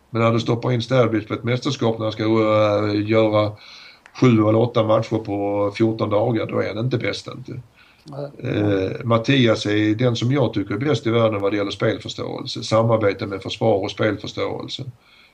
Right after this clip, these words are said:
Speaker 1: Och Landin är kanske den som jag är bäst i världen vad det gäller den tekniska biten, så att säga. Och,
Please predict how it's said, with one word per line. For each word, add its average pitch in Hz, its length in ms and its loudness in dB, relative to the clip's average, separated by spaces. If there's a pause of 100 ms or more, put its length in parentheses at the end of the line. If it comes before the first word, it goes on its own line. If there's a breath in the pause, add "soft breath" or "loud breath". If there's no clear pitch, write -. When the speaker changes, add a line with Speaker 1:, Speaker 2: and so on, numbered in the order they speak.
(120)
Speaker 1:
Och 120 160 2
Landin 110 440 4
är 98 40 -4
kanske 101 260 -4
den 113 120 -2
som 117 120 -4
jag 113 200 4
är 110 40 2
bäst 113 300 0
i - 20 -2
världen 104 300 0
vad 98 120 -4
det 101 60 -4
gäller 98 160 -4
den 98 180 -10
tekniska 113 480 -4
biten, 113 340 -4
så - 120 -16
att - 100 -20
säga. - 300 -8
Och, 120 180 -8